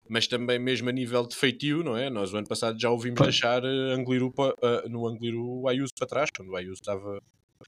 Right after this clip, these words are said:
Speaker 1: muito melhor
Speaker 2: Exato.
Speaker 1: classificado. Ou seja, também parece mostrar que não tem muita vontade de, de abdicar em prol dos outros, se, se não for óbvio, há a diferença, pelo menos.
Speaker 2: Mas isso também é porque a equipa não deixou claro quem é que era o líder da equipa, não é?
Speaker 1: E eu estou a ver isso a acontecer este ano, a não ser que o
Speaker 2: Pronto.
Speaker 1: Pogacar já esteja bem.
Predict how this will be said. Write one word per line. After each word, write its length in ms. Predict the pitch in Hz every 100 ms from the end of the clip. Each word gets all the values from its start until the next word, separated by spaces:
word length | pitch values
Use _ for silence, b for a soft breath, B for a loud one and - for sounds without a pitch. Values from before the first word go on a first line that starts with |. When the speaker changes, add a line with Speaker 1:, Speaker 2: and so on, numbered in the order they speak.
| _ _ -
Speaker 1:
muito 300 | 113 113 110
melhor 160 | 110
Speaker 2:
Exato. 100 | 110
Speaker 1:
classificado. 580 | 127 123 123 - 123 131 -
Ou 100 | -
seja, 140 | - 104
também 160 | 101 104
parece 320 | 110 110 -
mostrar 320 | 110 - 113
que 80 | 110
não 80 | 117
tem 120 | 113
muita 280 | 123 120 120
vontade 480 | 117 113 117 113 113
de, 540 | 113 120 117 113 113 - - - _
de 120 | 113 123
abdicar 400 | 107 113 120 117
em 80 |
prol 260 | 117 117 117
dos 200 | 123 117
outros, 460 | 135 - - - -
se, 540 | - - 123 123 120
se 120 | 117 -
não 100 | 104
for 180 | 101 101
óbvio, 280 | 104 95
há 60 | 92
a 20 |
diferença, 360 | 92 - 95 -
pelo 140 | - 85
menos. 160 | 90 -
Speaker 2:
Mas 260 | 113 104 101
isso 80 |
também 180 | 107 113
é 20 |
porque 200 | 110 - 107
a 20 |
equipa 280 | 113 113 110
não 120 | 110
deixou 360 | 104 - 123
claro 480 | - 104 107 113 123 - _ _ _ _
quem 200 | - 123
é 20 | 120
que 80 |
era 100 | 95
o 100 | 98
líder 320 | 98 98 98 101
da 120 | 104
equipa, 400 | 101 95 - 95
não 100 | 92
é? 120 | 90 - - 127
Speaker 1:
E 80 |
eu 80 | 123
estou 200 | 117 113
a 20 | 107
ver 180 | 123
isso 160 | 127 127
a 80 | 131
acontecer 380 | 131 123 - 135
este 240 | 135 160
ano, 140 | 151
a 20 | 151
não 100 | 147
ser 120 | -
que 60 |
o 20 | 139
Speaker 2:
Pronto. 100 | 110
Speaker 1:
Pogacar 240 | 143 147
já 100 | 160
esteja 300 | 151 151 175
bem. 220 | 175 160